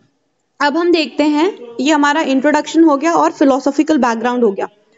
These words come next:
अब plan and construction, तो whole book can be divided into three component,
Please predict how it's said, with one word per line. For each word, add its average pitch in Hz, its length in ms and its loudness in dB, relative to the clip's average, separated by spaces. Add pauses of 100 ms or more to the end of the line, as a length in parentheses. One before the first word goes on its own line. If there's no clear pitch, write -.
अब 262 100 -4
plan 311 300 2
and 359 160 0
construction, 285 580 0 (560)
तो 320 220 4
whole 320 460 2
book 339 240 -2
can 302 200 0
be 320 120 0
divided 277 380 0
into 285 320 4
three 339 180 2 (120)
component, 202 380 0